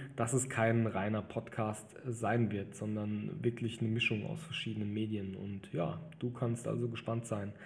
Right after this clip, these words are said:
was da noch alles so passieren wird. Und was mir auch noch ganz, ganz arg am Herzen liegt, ist, dass ich im Endeffekt gerne auch dich und andere Menschen mit meiner Geschichte, mit dem, was ich jetzt, äh, geplant habe und vorhabe,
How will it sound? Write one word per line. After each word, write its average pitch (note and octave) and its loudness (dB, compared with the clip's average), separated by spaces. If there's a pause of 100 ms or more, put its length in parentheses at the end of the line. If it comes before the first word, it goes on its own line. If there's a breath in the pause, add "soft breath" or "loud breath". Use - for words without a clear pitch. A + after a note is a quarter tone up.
(540 loud breath)
was - -2
da A2 2
noch A2 -2
alles A2 -2
so A#2 2
passieren A2+ 2
wird. G2 -4 (880 loud breath)
Und B2+ 8
was C3 2
mir C#3 6
auch D3 6
noch C#3 4
ganz, C#3 4
ganz B2 2
arg A#2 -2
am A#2 2
Herzen A2 0
liegt, A#2 -2
ist, - -4 (180)
dass A2+ -2
ich B2+ -4
im B2 2
Endeffekt C3 4
gerne A#2+ 4
auch A#2 0
dich E3+ 6
und B2+ 4
andere B2 4
Menschen B2 6
mit A#2+ 4
meiner A#2 6
Geschichte, B2 4
mit B2 4
dem, D3+ 6
was C3 6
ich B2 2
jetzt, - -2
äh, B2 2
geplant B2 0
habe B2 2
und A#2 0
vorhabe, A#2 0